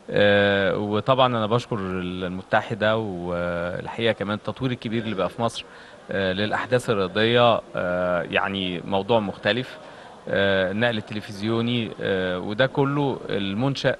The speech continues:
آه، بيوضحه. آه، احنا في مدينة مصر، آه، الأولمبية، آه، الحقيقة والمناسبة الأولى للتشغيل التجريبي. احنا لسه في تشغيل تجريبي، يعني ده م-،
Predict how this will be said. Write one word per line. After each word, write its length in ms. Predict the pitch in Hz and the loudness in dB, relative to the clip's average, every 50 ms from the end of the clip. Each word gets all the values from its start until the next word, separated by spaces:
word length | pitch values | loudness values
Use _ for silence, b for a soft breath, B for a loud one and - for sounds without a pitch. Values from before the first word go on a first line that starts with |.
| - - - | -6 -10 -4
آه، 380 | 104 98 95 92 92 92 92 | -2 -2 0 0 0 -2 -2
بيوضحه. 640 | 92 90 104 101 95 95 85 101 117 113 131 143 156 - B B B B B B B B - - | -4 -4 -2 0 0 0 4 2 2 2 2 -4 -6 -6 B B B B B B B B -10 -4
آه، 520 | - - 101 101 98 98 98 95 - - | 2 4 6 6 6 6 4 2 2 0
احنا 200 | - - 143 123 | -2 -2 -2 -2
في 120 | 104 - | 0 0
مدينة 300 | 117 107 117 123 127 117 - - | -2 0 0 0 0 0 -2 2
مصر، 280 | 117 117 131 - - - - - | 2 2 2 2 -2 -12 -8 -6
آه، 760 | - - 87 92 95 92 90 90 90 90 90 87 82 80 - - | -6 -4 -2 -2 0 0 0 0 0 0 0 0 -2 -2 -4 -4
الأولمبية، 1160 | - 95 92 92 90 85 85 82 82 80 78 71 - 85 95 92 92 90 107 113 123 143 170 - - B B B B B B B B - - | -4 -6 -4 -6 -6 -4 -2 -2 0 0 0 -2 -2 -4 -4 -6 -2 0 2 4 4 2 2 -2 -6 B B B B B B B B -12 -6
آه، 760 | - 98 95 92 90 90 92 92 92 90 90 87 82 73 - | -2 0 0 0 2 0 2 2 2 0 0 0 0 -2 -4
الحقيقة 560 | - 107 113 113 113 123 127 123 123 123 - - | -4 -4 -2 0 2 4 4 6 6 4 2 0
والمناسبة 1400 | - 90 92 95 98 101 101 101 98 95 95 92 92 90 87 - - - 95 98 101 101 104 110 123 135 127 131 127 | -4 -6 -4 -2 0 0 0 0 0 0 0 0 0 0 0 -2 -2 -4 -6 -4 -4 -2 2 4 4 2 4 2 0
الأولى 600 | 110 101 82 107 123 127 131 131 127 120 107 85 90 | 0 0 -2 -2 0 2 4 4 4 4 2 0 -2
للتشغيل 720 | 104 101 110 117 117 101 98 - - 123 104 117 131 139 | -2 -2 -2 -2 0 -2 -2 -4 -4 -4 -2 0 0 0
التجريبي. 560 | 143 - - 135 107 110 107 113 101 82 92 | 0 0 0 -2 -2 0 -2 -2 -2 -2 -4
احنا 180 | 90 - 120 113 | -6 -4 -4 -2
لسه 220 | 113 127 - - | -2 -2 -4 -6
في 60 | 110 | -6
تشغيل 280 | - 117 95 107 120 127 | -6 -6 -4 -2 -4 -4
تجريبي، 500 | 120 - 107 90 107 110 107 95 87 92 | -2 -4 -6 -4 -2 -4 -4 -2 -2 -2
يعني 220 | 90 85 90 92 | -2 -2 -2 -2
ده 160 | 92 104 113 113 | 0 2 2 2
م-، 120 | 110 101 | 2 -2